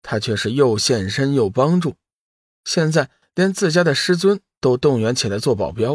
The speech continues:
了，也不知道她心里是怎么想的，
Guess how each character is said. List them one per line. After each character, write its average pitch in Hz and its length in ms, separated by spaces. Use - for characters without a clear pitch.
了， 156 100
也 120 160
不 131 160
知 143 160
道 135 200
她 196 160
心 208 320
里 101 80
是 170 160
怎 127 160
么 151 80
想 101 340
的， 117 140